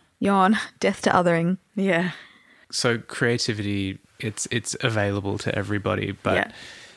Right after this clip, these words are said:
Speaker 3: it does come and go.
Speaker 2: Yeah. It's like
Speaker 3: Um,
Speaker 2: a passing cloud,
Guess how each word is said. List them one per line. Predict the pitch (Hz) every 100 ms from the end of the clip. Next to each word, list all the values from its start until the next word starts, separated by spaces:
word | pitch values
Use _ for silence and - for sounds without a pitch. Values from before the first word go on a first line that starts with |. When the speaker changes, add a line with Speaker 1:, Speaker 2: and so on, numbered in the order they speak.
| _ -
Speaker 3:
it | 143 -
does | 120 -
come | - 107
and | 104
go. | 101 101 - 117 - -
Speaker 2:
Yeah. | 185 170 160 160 120 101 101
It's | 98
like | 101
Speaker 3:
Um, |
Speaker 2:
a | 277
passing | - 151 151 147 147
cloud, | - 131 135 131